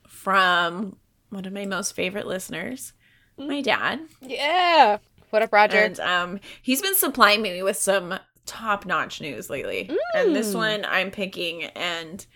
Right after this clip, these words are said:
Speaker 1: <laughs> I can't breathe, <laughs> is intense to me because, let me just say, I hate aliens. Yeah, that's right, aliens. Don't fuck with me. I hate you.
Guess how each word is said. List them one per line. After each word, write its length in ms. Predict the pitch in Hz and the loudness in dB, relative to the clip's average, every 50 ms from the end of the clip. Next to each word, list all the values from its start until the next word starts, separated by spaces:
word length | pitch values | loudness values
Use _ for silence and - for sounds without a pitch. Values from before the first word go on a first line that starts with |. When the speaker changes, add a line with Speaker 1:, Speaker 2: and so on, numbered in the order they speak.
| _ - - - - - - - - - - - | _ -20 -20 -20 -20 -20 -20 -20 -20 -20 -20 -20
Speaker 1:
<laughs> 720 | - - - _ _ _ _ _ - - - - - - - | -20 -20 -20 _ _ _ _ _ -20 -20 -20 -20 -18 -12 -8
I 160 | 190 - - - | -8 -8 -8 -8
can't 260 | - - - 190 180 - | -10 -8 -6 -6 -6 -6
breathe, 280 | - - - 220 - - - - - - - - - - - - | -6 -6 -4 -4 -4 -6 -8 -10 -12 -12 -14 -14 -16 -10 -8 -8
<laughs> 600 | - - - 427 523 571 587 587 587 571 466 - - | -8 -4 -2 -2 0 0 2 2 2 2 2 2 2
is 340 | 294 254 247 240 226 214 208 | 2 4 4 2 0 -2 -4
intense 720 | - - 240 233 220 202 233 185 160 170 196 - - - | -4 0 0 0 2 2 2 0 0 0 -4 -6 -6 -6
to 200 | - - 233 262 | -2 0 2 4
me 400 | 254 247 240 214 190 175 196 190 - | 6 6 6 6 6 2 -2 -4 -4
because, 720 | 226 226 196 254 233 214 214 214 208 196 190 185 - - - - _ _ _ | -4 -2 2 4 8 8 10 10 8 6 4 0 -4 -8 -12 -16 _ _ _
let 180 | - 190 196 196 | 2 4 4 6
me 140 | 226 254 269 | 6 4 2
just 240 | 262 294 294 277 - | 2 0 0 0 0
say, 560 | - 220 202 175 175 180 151 135 104 226 - _ - | 2 4 4 4 4 2 0 -4 -6 -8 -10 _ 4
I 180 | 185 196 202 | 4 6 6
hate 320 | 202 214 214 220 214 214 - - | 4 2 2 4 2 2 2 0
aliens. 680 | 180 208 185 175 175 165 170 175 180 190 - - - _ | -2 -2 -2 -2 -4 -6 -6 -8 -8 -8 -8 -10 -10 _
Yeah, 140 | - 180 180 | -10 -8 -8
that's 160 | 190 196 - | -6 -6 -4
right, 120 | 202 147 | -4 -4
aliens. 440 | - - 156 160 127 156 165 190 - | -4 -4 -6 -6 -6 -6 -8 -8 -10
Don't 120 | 143 - - | -14 -12 -10
fuck 200 | - - - - | -10 -10 -10 -12
with 80 | - | -14
me. 120 | - - - | -14 -12 -12
I 40 | - | -12
hate 300 | 226 220 - 202 - - | -12 -12 -14 -14 -14 -14
you. 180 | - - 262 | -14 -14 -14